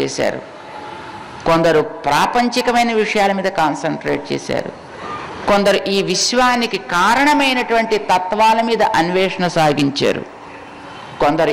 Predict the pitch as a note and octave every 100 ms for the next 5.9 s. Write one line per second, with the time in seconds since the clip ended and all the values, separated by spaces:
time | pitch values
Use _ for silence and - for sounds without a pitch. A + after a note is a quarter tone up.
0 | - C#3 C3+ C#3 F3+ A#3 A3+ A3 E3+ F3
1 | E3+ E3+ D#3+ D#3+ D#3+ D3 - C3 D3 D3
2 | C#3+ B2+ C3 D#3+ C#3 C#3+ C#3 A2 G#2 -
3 | - - - - - - - - - -
4 | - - - - - - D3+ C#3+ C#3 F#3+
5 | A#3+ A#3+ A#3 A#3 A#3+ A3+ A3+ A3+ A#3